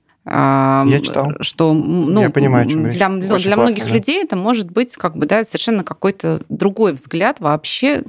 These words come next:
Speaker 1: чем та парадигма, в которой они живут.
Speaker 2: Да, да,
Speaker 1: Поэтому,
Speaker 2: согласен,
Speaker 1: несмотря
Speaker 2: смена
Speaker 1: на
Speaker 2: парадигмы.
Speaker 1: уст-, устаревание, всё-таки я бы её советовала бы.
Speaker 2: Ну, там есть постулаты, которые, да, не устаревают. Да, есть примеры, которые, наверное, уже не актуальны, о чём говорит Паш.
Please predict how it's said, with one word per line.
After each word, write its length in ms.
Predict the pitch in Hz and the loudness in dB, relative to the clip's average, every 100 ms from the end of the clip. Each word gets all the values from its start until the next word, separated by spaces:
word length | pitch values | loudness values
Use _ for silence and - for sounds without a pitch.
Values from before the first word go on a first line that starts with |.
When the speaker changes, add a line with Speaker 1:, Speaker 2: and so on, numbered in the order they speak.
| - | -10
Speaker 1:
чем 400 | - 185 180 - - - - | -4 0 0 -2 -6 -8 -8
та 140 | - 170 | -4 -2
парадигма, 480 | 170 170 220 214 | 0 0 0 0
в 20 | - | -2
которой 240 | 165 165 | -2 0
они 140 | 170 | 0
живут. 440 | 160 165 143 135 - _ - - | 0 -2 -4 -6 -10 _ -20 -4
Speaker 2:
Да, 60 | 123 139 147 | 0 2 2
да, 20 | |
Speaker 1:
Поэтому, 120 | 170 - 143 | 2 2 2
Speaker 2:
согласен, 100 | 131 | 2
Speaker 1:
несмотря 240 | - 202 - | 2 2 4
Speaker 2:
смена 120 | 170 | 4
Speaker 1:
на 60 | 185 180 | 4 4
Speaker 2:
парадигмы. 320 | - 120 113 104 - | 2 2 0 -2 -4
Speaker 1:
уст-, 200 | 180 - | -6 -4
устаревание, 800 | 185 - 202 202 220 330 294 175 | -4 -2 0 2 2 2 2 0
всё-таки 400 | - - - - | -2 -8 -8 -2
я 140 | 180 | 0
бы 140 | 175 180 | 0 0
её 120 | 175 | -2
советовала 640 | - 180 151 147 143 135 | 0 2 2 0 0 0
бы. 240 | 131 131 131 - | 0 -2 -4 -2
Speaker 2:
Ну, 100 | 147 | -2
там 160 | 185 147 | 2 2
есть 180 | 135 | 2
постулаты, 460 | - - 143 147 127 | -2 -2 2 2 0
которые, 360 | 123 117 120 110 | -4 0 0 2
да, 180 | 113 | 2
не 120 | 104 107 | 0 -2
устаревают. 560 | - 110 107 101 104 | -4 -2 -2 -2 -2
Да, 120 | 120 | 2
есть 200 | 139 135 | 2 2
примеры, 380 | - 147 143 117 | 0 0 2 2
которые, 340 | 110 113 110 110 | 0 -2 -2 0
наверное, 380 | 110 107 107 | 0 0 2
уже 240 | 107 107 104 | 0 0 0
не 140 | 104 | 0
актуальны, 380 | 107 - 175 165 | -2 0 2 2
о 40 | |
чём 160 | 123 104 | -2 -2
говорит 220 | 104 101 | -2 -4
Паш. 300 | - 104 - | -4 -6 -6